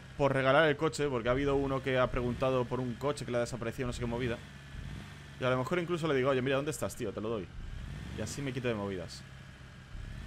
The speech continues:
No me mola llevar tantas cosas encima, ni tantas cosas de valor, ni nada.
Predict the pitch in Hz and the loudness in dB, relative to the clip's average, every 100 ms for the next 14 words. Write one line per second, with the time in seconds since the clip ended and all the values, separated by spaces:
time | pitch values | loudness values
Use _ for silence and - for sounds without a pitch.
0 | - - 76 73 - - - - - - | -10 -10 -10 -10 -10 -12 -12 -12 -10 -12
1 | - - - - - 151 156 120 117 127 | -14 -16 -16 -16 -8 -4 2 4 4 4
2 | 107 104 110 104 - 107 110 101 - 123 | 2 0 -4 -4 -6 -6 -4 -4 -2 0
3 | 113 110 104 104 107 101 101 90 104 113 | 0 -2 -4 -4 -6 -6 -6 -4 -2 -4
4 | 98 98 92 | -6 -6 -8